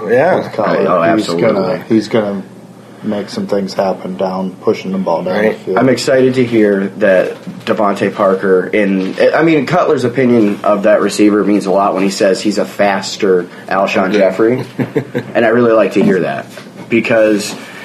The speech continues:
Speaker 3: he's at least going to live up to his draft position. I mean, it's not easy to swallow taking a receiver and then in three, three years they're not really developing.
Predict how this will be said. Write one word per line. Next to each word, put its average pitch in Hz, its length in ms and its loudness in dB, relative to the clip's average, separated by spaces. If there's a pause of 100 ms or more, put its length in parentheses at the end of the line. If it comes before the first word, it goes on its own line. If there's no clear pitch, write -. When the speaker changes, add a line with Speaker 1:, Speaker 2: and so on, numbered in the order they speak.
(180)
Speaker 3:
he's 135 220 0
at 127 100 2
least 135 260 2
going 135 240 2
to 131 100 0
live 117 220 2
up 113 200 0
to 104 100 -2
his 95 180 2
draft 95 340 2
position. 117 540 0
I 110 120 2
mean, 113 260 2
it's 131 240 -2
not 156 200 2
easy 123 280 2
to 98 100 -2
swallow 104 680 2 (360)
taking 127 300 0
a 107 60 2
receiver 104 640 2
and 101 180 0
then 98 140 2
in 92 120 0
three, 110 400 0
three 123 480 0
years 127 320 2
they're 110 80 0
not 110 160 0
really 104 220 2
developing. 117 600 0